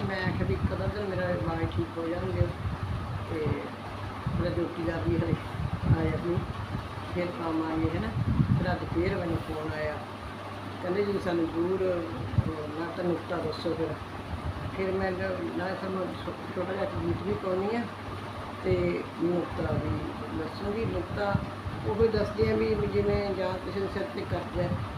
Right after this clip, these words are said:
ਉਹ ਕਿਵੇਂ ਵੀ ਨਹੀਂ ਠੀਕ ਆਉਂਦਾ ਨਾ, ਤੇ ਉਹ ਪੰਡਤਾਂ ਤੋਂ ਪੁੱਛਦੇ ਫਿਰਦੇ ਹੋ, ਪਰ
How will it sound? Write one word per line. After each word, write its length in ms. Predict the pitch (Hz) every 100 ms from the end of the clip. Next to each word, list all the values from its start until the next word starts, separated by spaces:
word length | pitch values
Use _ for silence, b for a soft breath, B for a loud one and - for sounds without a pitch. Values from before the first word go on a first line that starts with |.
| - - - - - - -
ਉਹ 140 | 202 202 - - -
ਕਿਵੇਂ 260 | 202 202 214
ਵੀ 300 | 214 220 208
ਨਹੀਂ 200 | 202 196
ਠੀਕ 380 | 190 202 190 190
ਆਉਂਦਾ 260 | 185 202
ਨਾ, 220 | 226 254 254 - - - -
ਤੇ 140 | 427 427
ਉਹ 320 | 403 277 -
ਪੰਡਤਾਂ 360 | 202 196 185 202
ਤੋਂ 120 | 202
ਪੁੱਛਦੇ 280 | 196 180 190
ਫਿਰਦੇ 340 | 190 196 185
ਹੋ, 140 | 202
ਪਰ 80 | 185